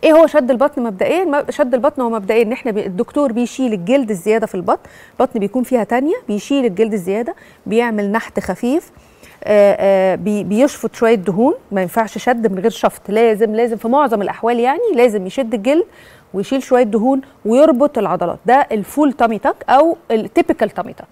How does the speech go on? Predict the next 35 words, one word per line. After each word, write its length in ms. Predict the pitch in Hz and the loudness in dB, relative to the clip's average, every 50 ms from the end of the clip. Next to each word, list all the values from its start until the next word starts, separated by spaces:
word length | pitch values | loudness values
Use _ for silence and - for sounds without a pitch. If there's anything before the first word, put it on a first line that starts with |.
| - | -12
م-، 40 | 208 - - | -12 -12 -10
في، 240 | - - 262 254 - | -6 -4 -4 -4 -4
في 240 | - - 269 277 | -4 -2 -2 0
طبعًا 200 | - 285 262 240 | 2 2 0 0
في 80 | 214 - | 0 -4
اختلافات، 480 | 247 - - 226 214 208 - 330 453 - | -6 -4 -2 -2 0 2 2 0 0 0
بس 160 | 370 - - | -2 -4 -2
دي 280 | 320 269 311 330 - 262 | 0 2 4 2 2 2
اللي 160 | 254 240 240 | 0 0 0
معظم 360 | 233 269 277 277 233 233 190 | 2 2 0 0 0 -2 -2
الناس 160 | 180 185 185 | -4 -4 -6
بتعملها. 440 | - 170 - - - - - - - - - _ _ - | -6 -6 -8 -8 -8 -8 -10 -14 -18 -20 -20 _ _ -8
يبقى 160 | - - 185 | -4 0 2
ايه 100 | 220 254 254 | 2 4 4
هي؟ 300 | 269 285 302 320 349 403 - - | 4 2 4 2 0 0 -2 -6
شرحنا 360 | - - 202 220 214 - 214 - | -4 -2 0 0 0 -2 -4 -8
ايه 80 | 180 175 | -8 -8
هي. 60 | - - _ _ _ _ - - - - - - - _ | -10 -12 _ _ _ _ -20 -20 -20 -20 -20 -20 -10 _
مين 240 | - 294 370 415 415 | 2 4 6 6 6
اللي 120 | 370 302 277 | 6 4 2
بيحتاج 320 | 254 254 - - 269 - | 0 -2 -2 -2 -2 0
شد 240 | - 269 254 208 196 | 0 -2 0 0 0
البطن؟ 400 | 202 185 233 277 - - - 240 | 0 2 2 2 2 0 -2 -2
اللي 120 | 247 247 | -2 0
بيحتاج 360 | 208 247 262 - - 370 359 | 0 -2 -2 -2 0 -2 -2
شد 240 | - - 349 294 269 | -2 -2 -4 -2 -2
البطن 360 | 269 233 220 311 330 - 311 | 0 2 2 2 2 2 0
الناس 460 | 269 247 240 269 294 330 359 - - - - | -2 0 2 2 2 0 0 -4 -8 -8 -6
اللي 300 | 226 233 226 220 220 220 | -4 -4 -2 -2 -2 0
بيبقى 380 | 196 240 294 269 - 262 233 | 0 0 -2 -2 -4 -6 -6
عندها 400 | 214 220 226 269 294 294 311 320 320 - - - - _ - | -6 -4 -4 -4 -4 -4 -4 -6 -6 -10 -18 -20 -20 _ -2
ترهل 400 | 226 233 277 294 277 262 285 233 | 0 0 0 0 -2 -4 -4 -4
شديد 320 | - 240 202 208 294 277 | -4 -4 -2 -2 -2 -2
في 100 | - 247 | -2 -4
العضلات. 400 | 196 160 180 170 185 170 160 165 | -4 -4 -4 -4 -4 -6 -6 -8